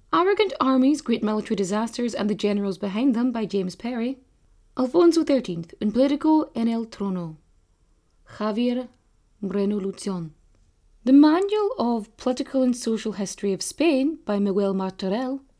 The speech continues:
Calendario General de Reino d'Italia by the Italian Ministry. I did my best. That's nineteen twenty.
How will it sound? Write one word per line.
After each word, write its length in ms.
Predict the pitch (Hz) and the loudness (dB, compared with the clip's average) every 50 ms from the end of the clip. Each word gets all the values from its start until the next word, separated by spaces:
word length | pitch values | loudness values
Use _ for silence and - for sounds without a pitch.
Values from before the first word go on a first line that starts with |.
| _ _ _ _ _ _ | _ _ _ _ _ _
Calendario 540 | _ - 226 226 226 220 254 254 285 311 311 | _ 0 2 2 2 2 2 2 4 2 2
General 420 | 247 240 226 226 214 226 226 240 247 | 2 2 0 0 0 0 0 0 0
de 120 | - 220 | -2 -2
Reino 300 | 214 220 226 220 240 240 | 0 0 0 0 0 -2
d'Italia 540 | 226 220 - 247 220 208 196 190 185 175 175 _ _ _ _ _ _ _ | -2 -2 -2 -2 0 0 -2 -2 -4 -8 -10 _ _ _ _ _ _ _
by 440 | _ 202 190 190 190 190 190 185 190 170 | _ -2 0 0 2 2 2 2 0 0
the 180 | 185 190 196 - | -2 -2 -2 -2
Italian 520 | 190 - - - 226 226 220 226 226 220 | -4 -4 -2 0 2 4 4 6 6 4
Ministry. 560 | 208 190 185 185 - - - 190 190 254 339 - - _ _ _ _ _ _ _ _ _ - - _ - | 4 2 -2 -4 -6 -4 -2 0 0 0 -2 -4 -12 _ _ _ _ _ _ _ _ _ -20 -20 _ -6
I 40 | |
did 120 | 220 226 208 | -4 -2 -2
my 80 | 214 | -4
best. 320 | 208 - 208 196 - - - | -6 -8 -12 -14 -14 -8 -6
That's 200 | - 220 - - | -6 -4 -2 0
nineteen 280 | 220 214 220 - 220 | 2 2 2 2 0
twenty. 420 | 220 - 202 226 214 - 302 339 | 0 0 0 0 0 0 -2 -4